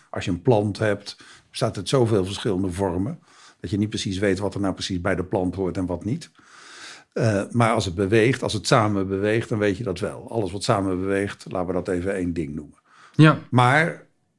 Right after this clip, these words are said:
Speaker 1: met een bewegend beeld kan je ook, eh, acties, eh, onderscheiden. Dus, eh, de zelfstandige naamwoorden, die zijn van de dingen, van, eh, losse beelden. En de werkwoorden zijn van beeldreeksen over het algemeen.
Speaker 2: Ja.
Speaker 1: Eh,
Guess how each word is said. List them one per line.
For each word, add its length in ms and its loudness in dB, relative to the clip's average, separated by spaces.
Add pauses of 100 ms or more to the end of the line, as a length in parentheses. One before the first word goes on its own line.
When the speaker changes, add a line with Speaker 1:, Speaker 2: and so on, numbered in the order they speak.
(220)
Speaker 1:
met 240 0
een 160 -2
bewegend 460 4
beeld 200 4
kan 180 2
je 180 2
ook, 460 -2
eh, 600 -2 (460)
acties, 640 0
eh, 180 -2
onderscheiden. 800 0 (140)
Dus, 360 -12
eh, 140 -8
de 180 -6
zelfstandige 520 -2
naamwoorden, 520 0
die 100 -2
zijn 220 -4
van 120 -2
de 240 0 (120)
dingen, 600 0
van, 200 -4 (160)
eh, 400 -6
losse 300 0
beelden. 460 2 (240)
En 120 -2
de 60 4
werkwoorden 580 2
zijn 260 0
van 240 -2
beeldreeksen 800 -6
over 180 -2
het 120 -8
algemeen. 520 -10 (340)
Speaker 2:
Ja. 240 6 (380)
Speaker 1:
Eh, 100 -16